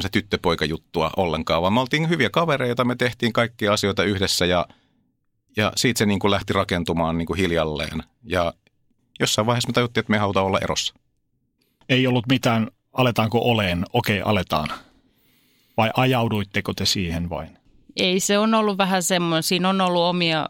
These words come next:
Speaker 3: omia kommervenkkeensä siinä meidän niin kuin aloitusaikoina, mistä tota,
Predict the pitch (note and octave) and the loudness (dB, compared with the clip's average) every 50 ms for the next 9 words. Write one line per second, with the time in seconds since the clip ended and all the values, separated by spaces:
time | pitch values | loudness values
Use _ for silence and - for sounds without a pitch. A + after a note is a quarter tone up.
0 | - - - - G3 G#3 G3+ G3 F#3 E3 D#3 - E3 D#3 D#3+ D#3 D3+ D3 C#3+ D3 | -8 -8 -4 -2 0 0 2 2 0 0 0 0 -2 0 0 0 0 0 0 -2
1 | C#3+ C#3+ - - - C3 D3+ D3 - C#3+ - - C#3+ C#3 - C3 C3 - - - | -2 -2 -4 -4 -4 -2 -2 -2 -2 -2 -2 -2 -2 -2 -2 -2 -4 -4 -6 -10
2 | - - - D3+ D3+ D3 D3 C#3 C#3+ C#3+ C3+ C#3+ C#3+ D3+ C#3+ B2 C#3+ - - - | -12 -8 -4 -2 0 0 0 -2 -2 -4 -4 -4 -2 -2 -2 -2 -4 -8 -8 -4
3 | - F3 D#3+ D#3 - D#3+ - - - C#3 C#3 - - D3 D3 C#3+ C#3+ C#3 C#3 C#3+ | -2 0 0 0 -2 -2 -2 0 0 0 0 0 0 0 0 2 0 0 0 0
4 | - - - D3 C#3+ C3 - - C#3 C3+ | -2 -4 -6 -6 -4 -4 -4 -2 -2 -2